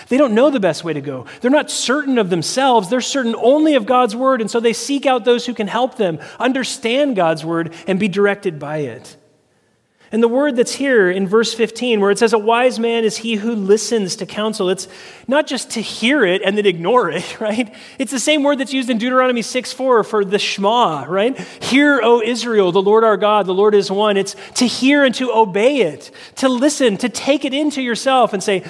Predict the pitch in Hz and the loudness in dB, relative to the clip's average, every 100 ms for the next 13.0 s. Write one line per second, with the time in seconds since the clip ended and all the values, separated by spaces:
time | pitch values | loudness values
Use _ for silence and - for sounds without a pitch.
0 | - - - 247 294 240 208 220 302 240 | -16 -20 -4 0 2 0 -2 0 0 2
1 | 220 220 269 - 233 - 269 294 247 220 | 0 2 0 -4 -8 -6 -2 2 2 2
2 | 220 262 302 285 - 233 214 - - 269 | -2 0 2 2 -2 -4 -4 -4 -2 0
3 | 294 220 170 151 220 247 240 226 185 - | 0 0 0 0 -2 -2 -2 -4 -4 -6
4 | 214 214 165 127 - - - - 254 - | -4 -4 -4 -6 -12 -20 -20 -6 -4 -4
5 | - 277 262 247 202 226 202 - 240 269 | -4 -2 0 0 -2 -2 -4 0 0 0
6 | 202 190 196 190 202 196 - - 214 220 | -2 -2 -2 -4 -4 -4 -6 -8 -8 -8
7 | 131 117 - _ _ _ _ _ _ _ | -10 -14 -20 _ _ _ _ _ _ _
8 | _ _ 202 277 302 302 262 214 240 247 | _ _ -2 0 0 0 0 2 2 2
9 | 240 233 208 262 262 226 196 233 262 277 | 0 -2 -2 -2 0 0 0 -4 0 0
10 | 269 233 226 269 285 196 175 262 302 214 | 0 -2 0 2 2 2 0 2 2 0
11 | 208 294 294 240 - 247 240 202 214 208 | 0 0 0 -8 -4 -2 -2 -2 -2 0
12 | 196 175 160 160 143 135 180 170 131 123 | 0 0 -2 -8 -12 -8 -6 -6 -6 -10